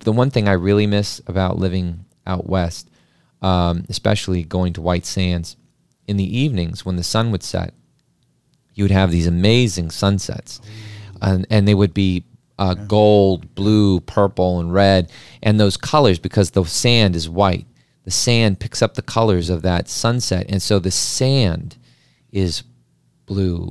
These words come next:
Speaker 1: purple, red, yellow.
Speaker 2: Yeah, and the sky
Speaker 1: I mean, it's just
Speaker 2: was
Speaker 1: gorgeous.
Speaker 2: just like an artist's palette.
Speaker 1: It is. It's, it's, it's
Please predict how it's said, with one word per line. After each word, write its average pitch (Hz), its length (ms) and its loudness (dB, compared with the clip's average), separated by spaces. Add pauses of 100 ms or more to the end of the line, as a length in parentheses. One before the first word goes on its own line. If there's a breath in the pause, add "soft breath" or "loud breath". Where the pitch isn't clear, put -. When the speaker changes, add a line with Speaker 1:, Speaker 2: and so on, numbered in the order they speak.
(140)
Speaker 1:
purple, 87 600 -6
red, 87 520 -4
yellow. 85 520 -6
Speaker 2:
Yeah, 107 200 -10
and 113 100 -2
the 107 60 -4
sky 101 100 0
Speaker 1:
I - 40 0
mean, 101 180 2
it's 104 220 -2
just 101 160 -4
Speaker 2:
was - 100 -10
Speaker 1:
gorgeous. 101 240 2
Speaker 2:
just - 20 -2
like 117 220 -4
an 101 140 -8
artist's 110 580 -4
palette. 95 680 -8
Speaker 1:
It 101 140 0
is. 87 220 0
It's, - 220 -14
it's, - 240 -6 (240)
it's - 200 -10